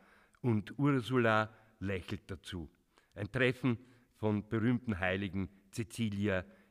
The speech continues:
ist ja die Schutzheilige der Musik. Wenn hier im Text von englischen Stimmen die Rede ist, dann handelt es sich natürlich um keine Stimmen in englischer Sprache, sondern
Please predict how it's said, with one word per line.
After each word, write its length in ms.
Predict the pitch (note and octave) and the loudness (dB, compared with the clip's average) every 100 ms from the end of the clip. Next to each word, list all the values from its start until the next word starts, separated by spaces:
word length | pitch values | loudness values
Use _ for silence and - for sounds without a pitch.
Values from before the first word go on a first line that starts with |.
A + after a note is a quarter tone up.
| - | -12
ist 240 | A2 - | -12 -8
ja 80 | G2+ E2 _ | -10 -12 _
die 80 | G#2+ | -10
Schutzheilige 920 | - B2+ A2+ - F#2 F2 F2 E2+ F2 - _ _ _ _ | -6 -6 -6 -8 -8 -8 -8 -6 -8 -10 _ _ _ _
der 100 | G#2 | -6
Musik. 540 | F#2+ A2 - F#2 - - _ _ _ _ _ _ | -4 -4 -4 -8 -10 -20 _ _ _ _ _ _
Wenn 200 | G#2 D#3 | 4 6
hier 180 | D3 D#3+ | 8 6
im 200 | C#3+ C#3+ | 6 2
Text 420 | D#3 D#3+ - - | 0 -2 -4 -8
von 240 | - C#3 B2 - | 2 2 2 4
englischen 680 | D3+ G#3 F#3 F#3+ E3+ F3 D#3+ | 4 4 0 -4 -2 -2 -2
Stimmen 680 | - D#3+ D3+ B2 A2 G2 E2+ - _ _ _ - | -2 2 4 6 6 2 -4 -14 _ _ _ -4
die 100 | A2 | 0
Rede 360 | G#2+ A2 C3+ | 2 0 0
ist, 380 | B2+ D3+ - - _ _ _ _ | -2 -4 -6 -16 _ _ _ _
dann 300 | A2 A2 G#2 | -4 -2 -2
handelt 480 | F#2+ A2 A#2 A#2+ - | 0 0 -2 -6 -10
es 180 | A2 - | -14 -12
sich 180 | A#2 - | -10 -4
natürlich 480 | G#2 - A#2+ A#2+ A2 | -4 -2 -4 -4 -2
um 140 | G#2 | -4
keine 300 | G2 G#2 C3 | -2 -4 -4
Stimmen 400 | - - C#3 B2 | -6 -4 -2 0
in 140 | A2+ G2 | -2 -2
englischer 480 | A2 B2 A#2+ - | -4 -4 -6 -10
Sprache, 500 | - - E2+ F2+ - | -12 -8 -8 -8 -10
sondern 380 | B2+ A#2 G#2+ G#2+ | -8 -4 -2 -2